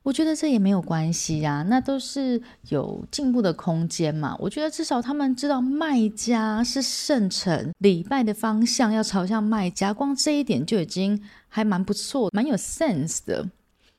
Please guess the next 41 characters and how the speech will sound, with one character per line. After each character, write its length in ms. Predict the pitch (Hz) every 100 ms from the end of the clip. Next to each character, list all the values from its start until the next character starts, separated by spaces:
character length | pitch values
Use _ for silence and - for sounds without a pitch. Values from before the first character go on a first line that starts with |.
| _
但 140 | - 311
是 120 | 311
让 140 | 302
我 80 | 240
最 180 | 175 320
不 160 | - 294
能 140 | 214
够 140 | 247
接 320 | 247 - 247 269
受 260 | - 254
的 160 | 175 143
就 180 | 220 208
是 280 | - 214
最 340 | 196 - 233 180
后 300 | - 202 165
的 80 | 160
那 240 | 180 175
一 140 | 156
幕， 340 | 156 170 180 - _ _ _ _ _ _ _ _ _ _ -
就 140 | 233
是 200 | - 247
那 120 | 208
位 140 | 196 180
同 420 | - 165 160 180
学 440 | 185 - 139 139 143
在 240 | - 175
那 160 | 170 165
边， 520 | 165 160 160 160 165 - - - - _ -
嗯， 220 | 180 160
很 320 | 143 165 151
轻 440 | - - 220 214 214
蔑 200 | 202 160
的 140 | 151
笑， 500 | - - - 160 160
然 100 | 160
后 240 | 156 - 170
比 160 | -
出 220 | - - 151
了 80 |
中 440 | 147 - 160 147 156
指。 300 | - - -